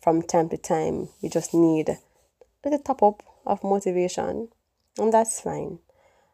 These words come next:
So, for this reason, I want us to talk about three things that I find helpful, and it may also be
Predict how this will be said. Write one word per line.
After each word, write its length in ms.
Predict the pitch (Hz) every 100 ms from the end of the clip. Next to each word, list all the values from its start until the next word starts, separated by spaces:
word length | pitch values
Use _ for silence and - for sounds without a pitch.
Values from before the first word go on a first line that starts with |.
| _ _ _ _ _ _ _
So, 540 | - 226 214 202 196 _ _ _
for 300 | - - 190
this 360 | 185 254 277 -
reason, 580 | 170 151 156 156 - 180 _ _ _ _
I 540 | 180 170 165 165 170 170 _ _ _ _
want 420 | - 180 185 190 180
us 140 | 175
to 100 | 185
talk 360 | - 175 170 -
about 340 | 170 170 170
three 200 | - 214
things 540 | 214 170 165 165 - - _ _ _ -
that 180 | - 190
I 180 | 202
find 300 | 208 170 160
helpful, 600 | 160 156 - - 156 156 - _ - - _
and 400 | 180 170 160 165
it 500 | - _ _ _ -
may 180 | 185 180
also 460 | - 180 180 - 165
be 300 | 165 170